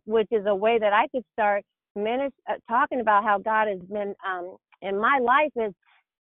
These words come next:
"Thank you so much. You have no idea what God has done in my life." And that's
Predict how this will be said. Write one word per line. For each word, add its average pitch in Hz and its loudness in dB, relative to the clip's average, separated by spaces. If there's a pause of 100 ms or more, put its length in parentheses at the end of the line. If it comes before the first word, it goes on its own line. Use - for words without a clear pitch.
(140)
"Thank 233 0
you 226 -2
so 208 2
much. 214 2 (240)
You 214 -4
have 208 -2
no 208 -4
idea 208 0
what 180 -6
God 196 0
has 185 -6 (120)
done 190 -10
in 175 -6
my 190 4
life." 175 2
And 196 0
that's 247 6